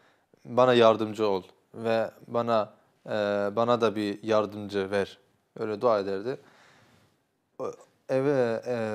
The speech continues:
e, ertesi gün bir şahs geldi. İsmi de Ahmet Din. Ahmet Din, e, Rawalpindi'li, yani o da Pencap'tan geldi,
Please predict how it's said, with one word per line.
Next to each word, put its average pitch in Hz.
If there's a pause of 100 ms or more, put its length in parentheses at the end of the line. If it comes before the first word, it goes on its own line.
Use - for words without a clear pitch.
(260)
e, 107
ertesi 147
gün 143 (1200)
bir 113 (140)
şahs -
geldi. 110 (600)
İsmi 127
de 131
Ahmet 117
Din. 107 (760)
Ahmet 123
Din, 151
e, 147 (760)
Rawalpindi'li, 120
yani 98 (120)
o 120
da 98 (320)
Pencap'tan 107
geldi, 98